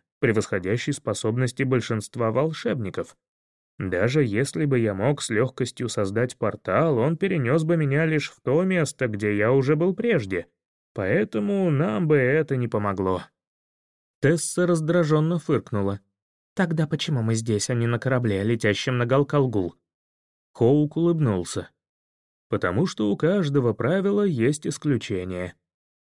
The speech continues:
Видишь ли, портал в то место, где вы никогда не были, можно создать, если частица этого места у вас с собой. Например, кусочек ковра из комнаты, куда вы хотите отправиться,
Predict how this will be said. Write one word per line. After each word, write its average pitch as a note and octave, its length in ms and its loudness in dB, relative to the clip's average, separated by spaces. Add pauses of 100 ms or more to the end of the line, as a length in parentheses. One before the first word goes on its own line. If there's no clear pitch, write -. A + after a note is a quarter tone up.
Видишь G#3 440 0
ли, F#2+ 260 2
портал F#3+ 600 0
в - 120 -8
то E3+ 160 2
место, D#3 460 0
где C3 200 0
вы C3+ 80 2
никогда B2+ 420 0
не E3 220 2
были, G2+ 340 2
можно D#3+ 400 0
создать, E3+ 600 0
если D#3 360 0
частица D#3 640 0
этого D3 320 2
места D#3 460 0
у F3 140 2
вас D#3 220 0
с - 140 -8
собой. B2 480 -2 (480)
Например, G#2 480 0
кусочек D#3 800 0
ковра G#2+ 500 2
из D3 140 0
комнаты, C#3+ 560 2
куда C#3 260 0
вы C3 100 2
хотите C3 440 -2
отправиться, B2+ 760 0